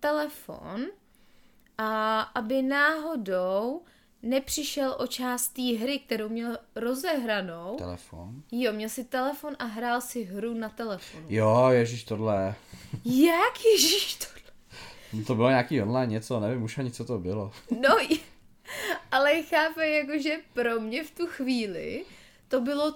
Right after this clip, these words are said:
Speaker 1: to, že mi nemůžeš věnovat ani tu, ty dvě minutky.
Speaker 2: Já bych je věnoval potom. <laughs>
Speaker 1: Ale potom je ti na to serebílej tesák.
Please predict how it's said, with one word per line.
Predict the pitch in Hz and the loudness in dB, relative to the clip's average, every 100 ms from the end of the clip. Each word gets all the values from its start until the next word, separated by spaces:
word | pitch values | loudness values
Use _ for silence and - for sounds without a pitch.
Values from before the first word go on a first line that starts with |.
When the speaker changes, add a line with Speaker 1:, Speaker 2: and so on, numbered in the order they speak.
| - | -2
Speaker 1:
to, | 190 151 165 | -2 0 -2
že | 285 262 | -2 -2
mi | 226 254 | -2 -2
nemůžeš | 262 269 277 311 - 339 370 370 359 240 196 208 233 | 0 0 0 -2 -4 -4 -2 0 0 0 -2 -2 -2
věnovat | 254 247 247 254 247 - | -2 -2 -2 -2 -2 -4
ani | 240 240 240 | -6 -4 -6
tu, | 247 233 - - _ _ | -8 -10 -12 -20 _ _
ty | 277 | -6
dvě | 214 247 277 330 | -4 -2 -2 -2
minutky. | 277 254 254 - 131 | -2 -2 -4 -6 -4
Speaker 2:
Já | - | 0
bych | 151 | 0
je | 147 | 0
věnoval | 147 143 139 | 0 0 0
potom. | 131 139 139 113 123 - - - - | -2 -2 -2 -2 -4 -10 -20 -20 -8
<laughs> | - - - - | -4 -4 -6 -4
Speaker 1:
Ale | 208 | -2
potom | 208 233 233 262 | -2 -4 0 2
je | 247 240 | 2 -2
ti | - 262 | -4 -2
na | 254 240 | -2 -4
to | 240 233 226 - | -6 -6 -6 -8
serebílej | - 247 240 233 240 240 | -8 -6 -6 -6 -6 -6
tesák. | 294 - - - | -6 -6 -6 -8